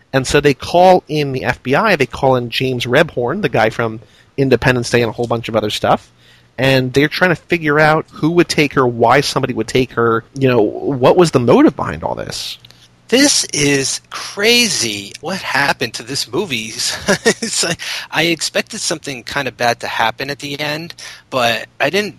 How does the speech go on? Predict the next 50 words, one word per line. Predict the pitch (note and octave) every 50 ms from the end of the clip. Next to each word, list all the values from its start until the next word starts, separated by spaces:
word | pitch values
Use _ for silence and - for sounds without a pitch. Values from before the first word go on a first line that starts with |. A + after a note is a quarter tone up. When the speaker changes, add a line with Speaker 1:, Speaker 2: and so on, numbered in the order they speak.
| _ _
Speaker 2:
think | - D#3 D3 - -
it | B2
was | B2 A#2+ A2+
gonna | - C3 A#2+ A#2 A2+
be, | - _ - A#2+ A2+ A2+ A2+ A2+ A2 A2 G#2 -
like, | A#2 A2 -
an | A#2 A2
all-out | - B2+ B2 B2 A#2+ A#2 A2+ A2 G#2+ G#2+ G#2 G#2 G#2+ -
kidnapping, | - - D#3+ B2+ A#2+ B2+ B2 A#2+ - - B2+ A#2 A2+ A2+ A2
like, | A2 G#2+ G#2 G#2+ G#2+ - -
you | B2
know, | A2+ G#2+ G#2
call | - - - C3+ C3 B2+
in | B2 A#2
Tommy | - - B2+ B2 B2+ B2+
Lee | A2+ A#2 A#2+
Jones | - - C#3 A#2+ B2 B2+ A#2 B2 -
to | - -
save | - - C3+ C3+ G2+ -
the | - - A#2+
day | - B2+ B2 B2+ C3 B2+ A#2
type | - - B2+ B2 A#2+ -
of | - -
thing. | - - F3+ G#3 A3+ D#3 A#2 G#2+ - C#3
Like, | C#3+ B2+ -
they | D3+ D3+
call | - _ - - F3+ F#3+ F#3+
in | F#3 E3+ D#3+ D#3 D3+ C#3 - - -
all | A#2+ C#3 D#3 D#3 D#3 D3
these | D3 C#3+ B2 A#2+
agents, | B2+ A#2+ A#2+ A2+ B2 A#2+ A#2 A2+ -
and | B2 A#2 A2+ A2+
you | A#2+ A#2
just | - C3+ - -
get | C#3+ C3 -
the | C3 A#2+
sense | - - B2+ A#2+ A#2 - -
that | - A2+ G#2+ G#2 - - -
Cage | - - C3 B2+ C3+ C3 B2 A#2+
is | A#2+ A2+ G#2+
sort | - - - B2 A#2 A2+
of | A2 G2 A2+
like | A2 G#2+ G#2+
Jodie | - - A#2 A2+ A2 G#2
Foster | - - A#2+ A2+ A2+ - - A2
in | G#2 G2
Contact. | - - A#2+ B2 A#2 - - F#2+ - -
They're | G#2 F#2+
pushing | - - C3 - - - A2+
him | G#2+ A2 G#2+ G2+